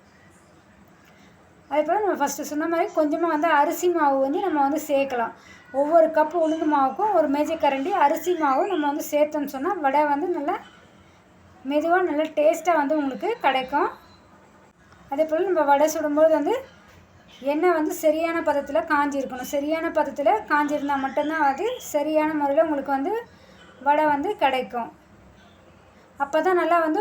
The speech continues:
உள்ள வந்து வெந்து கிடைக்கும். எண்ணெய் வந்து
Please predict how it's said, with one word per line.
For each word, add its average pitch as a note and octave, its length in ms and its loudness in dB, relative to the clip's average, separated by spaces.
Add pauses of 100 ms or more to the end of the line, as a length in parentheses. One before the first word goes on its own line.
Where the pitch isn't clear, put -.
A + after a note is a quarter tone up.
(120)
உள்ள E4 140 2 (120)
வந்து D#4+ 200 -2 (640)
வெந்து D#4 340 0
கிடைக்கும். B3 420 -2 (880)
எண்ணெய் E4 240 2
வந்து D#4+ 140 -2